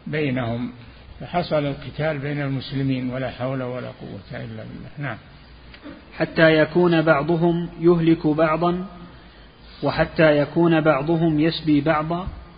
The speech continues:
Speaker 2: وإنما أخاف على أمتي الأئمة المضلين".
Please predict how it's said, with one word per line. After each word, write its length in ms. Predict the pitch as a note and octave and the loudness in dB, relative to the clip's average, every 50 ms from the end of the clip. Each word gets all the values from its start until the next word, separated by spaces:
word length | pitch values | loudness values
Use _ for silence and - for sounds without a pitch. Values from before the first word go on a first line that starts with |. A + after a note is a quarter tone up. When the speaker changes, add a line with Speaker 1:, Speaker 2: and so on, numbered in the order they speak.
| - - - - - - - - - - | -20 -20 -20 -20 -20 -20 -20 -20 -10 -4
Speaker 2:
وإنما 760 | D3 C#3+ C#3 D3+ E3 E3+ E3 D#3+ D#3 D#3 D#3+ D#3 D3+ D3 D3 - - - | -2 0 2 2 2 4 4 4 4 2 2 2 0 0 -4 -6 -6 -8
أخاف 420 | D3 - E3+ D#3+ D#3+ D#3+ - E3 | -2 2 4 6 6 6 4 2
على 260 | D#3 C#3 D3 D3 D3 | 2 2 2 2 2
أمتي 760 | D3 D3 - E3 E3+ E3+ D#3+ D3+ D3 C#3+ - D#3 D3+ C#3+ C#3 - - - | 2 2 2 2 2 2 2 2 0 0 2 2 2 2 0 -2 -4 -4
الأئمة 580 | D#3+ D#3 D3+ C#3+ D3+ D3 D#3 E3+ E3+ D#3+ D#3 D3+ - | -4 -2 -2 0 0 0 2 2 2 2 0 0 0
المضلين". 800 | D#3 D3 D3+ D3+ D3 C#3+ D3 C#3+ D3 D3+ E3+ F3 D#3 B2+ A#2 A2+ | 0 2 2 2 2 2 0 0 2 4 6 6 4 4 0 -4